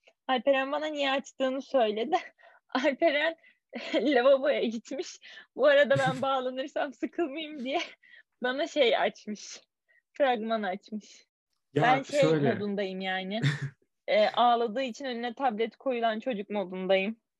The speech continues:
Speaker 2: <laughs> Ya şöyle şimdi ama Doğa'ya diyorum ki hani şu, mesela Doğa'ya dedim hani saat kaç aralığında podcast çekmek istersin?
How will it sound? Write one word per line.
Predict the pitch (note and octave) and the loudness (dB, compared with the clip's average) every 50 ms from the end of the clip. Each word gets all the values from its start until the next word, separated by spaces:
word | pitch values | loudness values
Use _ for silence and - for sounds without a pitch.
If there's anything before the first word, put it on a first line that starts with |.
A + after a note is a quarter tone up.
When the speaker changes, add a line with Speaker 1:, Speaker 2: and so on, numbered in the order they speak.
| _ _ _ _ _ _ _ _ | _ _ _ _ _ _ _ _
Speaker 2:
<laughs> | _ A#2+ A#2+ C3 C3+ - - - C#3 - - _ _ _ _ _ _ - - - - - - - | _ -16 -14 -14 -14 -16 -14 -12 -12 -12 -12 _ _ _ _ _ _ -20 -18 -18 -18 -16 -8 -2
Ya | D3 D3+ D3+ | 0 0 0
şöyle | D3 - F3+ F3+ F#3 F#3 D#3+ | 2 2 4 4 6 4 4
şimdi | - - A2+ A#2 A2+ | 2 -2 -4 -4 -4
ama | A2+ A2 A2 A2 A2+ - - _ - C3 B2 A#2 A2+ A2+ A2+ A2+ A2+ A#2 | -4 -4 -6 -8 -10 -10 -14 _ -14 -12 -10 -8 -8 -10 -10 -10 -2 2
Doğa'ya | C3+ C3+ C#3+ D3+ E3 F3 F#3 G3+ G#3 E3+ C#3+ | 2 2 2 2 2 2 2 2 2 0 0
diyorum | C#3 D3+ D#3+ F3 G3 G3+ G3+ | 0 2 2 2 0 0 -2
ki | G3 - C#3 | -2 -4 -6
hani | A#2+ A2+ A#2 A#2 | -6 -6 -8 -10
şu, | - - - - C#3+ _ _ _ - | -12 -16 -18 -18 -18 _ _ _ -8
mesela | E3+ D3 C#3+ F#3 E3+ D3 C3 C3 - _ - C#3 | -6 -4 -2 0 0 -2 -2 -4 -8 _ -6 0
Doğa'ya | C3+ C#3+ D3 D#3+ E3+ D3 | 2 2 4 4 4 4
dedim | C#3+ C3+ B2 A#2 A#2 | 4 4 4 2 -4
hani | A2+ A2 A2+ A2+ A#2+ - | -4 -6 -6 -8 -10 -14
saat | - - C3+ C3+ C3 - | -10 -8 -6 -6 -6 -6
kaç | - D3+ D3 D3 | -6 -6 -2 0
aralığında | C3+ B2+ B2+ B2+ D#3 E3 D#3 | 0 0 0 0 -2 -4 -2
podcast | - C3 C3+ - - C#3+ C#3 C#3+ | -4 -4 -4 -4 -6 -6 -4 -2
çekmek | C#3 C3+ C3+ C#3 C#3+ C#3 | -2 -2 -2 -4 -8 -8
istersin? | - - - A#2+ A#2 A2 - - A2 G#2+ - | -10 -10 -6 -6 -6 -6 -8 -12 -14 -16 -16